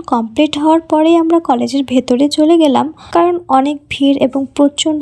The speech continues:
মানুষের মধ্যে কেমন আনকমফোর্টেবল ফিল হচ্ছিল, যার জন্য কলেজের ভেতরে গেলাম।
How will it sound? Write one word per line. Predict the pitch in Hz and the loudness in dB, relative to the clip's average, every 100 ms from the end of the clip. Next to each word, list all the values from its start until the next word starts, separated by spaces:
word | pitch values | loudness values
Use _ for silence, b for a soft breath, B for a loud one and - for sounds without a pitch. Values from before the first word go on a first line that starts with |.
| 311 | 0
মানুষের | 277 240 240 - 294 | 2 2 0 0 0
মধ্যে | 285 254 226 - 269 | 0 0 -4 -4 -2
কেমন | 277 269 277 - | 0 0 0 -2
আনকমফোর্টেবল | 269 269 285 - 247 240 277 285 294 | -4 -4 -4 -4 -4 -6 -4 0 0
ফিল | 294 311 | -2 -2
হচ্ছিল, | 294 330 - 277 294 B B B _ - | 0 0 0 -2 -2 B B B _ -2
যার | 339 302 | 0 0
জন্য | 320 320 | -2 -2
কলেজের | - 269 247 262 | 0 0 0 -2
ভেতরে | 254 262 262 262 285 | -2 -4 -2 0 0
গেলাম। | 285 247 | 0 0